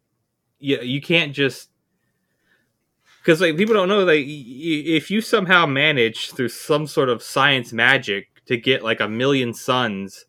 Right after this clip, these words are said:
around a black hole, you could tear the black hole apart with all that gravitational pull.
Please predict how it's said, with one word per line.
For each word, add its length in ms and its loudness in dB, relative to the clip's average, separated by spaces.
around 320 2
a 60 2
black 380 -2
hole, 460 0
you 200 -2
could 320 -4
tear 340 2
the 100 0
black 280 -2
hole 260 -4
apart 380 -4
with 120 -10
all 160 -2
that 180 -6
gravitational 680 -4
pull. 380 -8